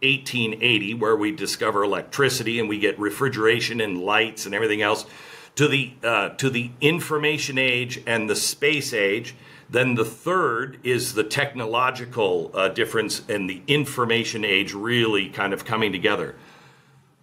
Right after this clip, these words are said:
All of that, from seventeen seventy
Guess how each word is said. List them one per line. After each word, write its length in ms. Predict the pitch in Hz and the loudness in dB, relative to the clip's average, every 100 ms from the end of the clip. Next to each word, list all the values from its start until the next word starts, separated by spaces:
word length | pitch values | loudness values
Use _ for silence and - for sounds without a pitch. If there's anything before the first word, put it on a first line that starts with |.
| _ - | _ -2
All 320 | 170 196 214 | 2 4 4
of 220 | 196 123 | 2 -4
that, 380 | 92 69 - - - | -6 -8 -8 -14 -10
from 260 | - 113 | 0 0
seventeen 680 | - - 175 208 170 190 180 | 2 2 2 2 0 -2 0
seventy 720 | 139 156 139 123 117 107 104 | 0 2 2 2 0 -2 -4